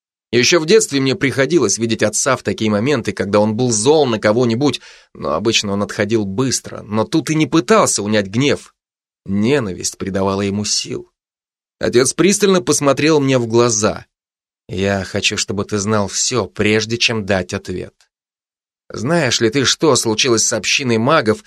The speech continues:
которую возглавлял род Калидов? Об этом я прочитал не в книгах Андронникова, а из летописей подземных магов, которых так ненавидит Стокняжье. По официальной версии, первую магию принесли четыре бога:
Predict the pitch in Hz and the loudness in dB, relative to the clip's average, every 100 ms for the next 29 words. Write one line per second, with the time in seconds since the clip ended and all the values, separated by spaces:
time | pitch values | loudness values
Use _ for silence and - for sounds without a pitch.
0 | _ _ - 117 - 104 95 101 104 107 | _ _ -14 -10 -4 -2 -2 -2 2 4
1 | 120 117 110 117 104 - 110 110 95 - | 4 2 2 0 -4 -4 -2 -2 -4 -8
2 | - _ _ _ _ _ _ _ _ - | -18 _ _ _ _ _ _ _ _ -6
3 | 98 117 123 123 120 117 113 - - 120 | -4 0 0 0 0 2 0 -2 0 2
4 | 110 120 - 190 180 113 - 104 101 113 | 2 0 -2 0 2 2 0 0 2 2
5 | 120 92 90 95 90 - 117 107 107 98 | 2 0 -6 -6 -8 -6 -4 0 0 -2
6 | - _ _ _ - 113 151 113 95 - | -6 _ _ _ 0 2 2 0 -4 -6
7 | 87 90 87 101 95 113 104 98 - 135 | -6 -6 -2 -2 0 0 0 -2 0 0
8 | 131 101 - 101 110 107 - 113 120 110 | 2 0 -2 -4 -2 -4 -2 -2 0 2
9 | 107 120 120 - - 110 - 113 107 87 | 2 2 0 -2 -4 -4 -2 -2 -2 -4
10 | - - - _ _ _ _ _ _ _ | -12 -20 -20 _ _ _ _ _ _ _
11 | - 101 - 131 - 202 147 113 113 107 | -2 -2 0 -2 0 2 2 2 4 2
12 | 92 - 101 - - _ 123 117 110 113 | 2 -4 -6 -10 -14 _ 0 0 2 0
13 | 117 131 110 110 110 110 - 127 - 123 | 2 2 2 0 0 -2 -2 -4 -2 -4
14 | 120 120 120 123 107 85 71 | -2 0 0 2 0 0 -14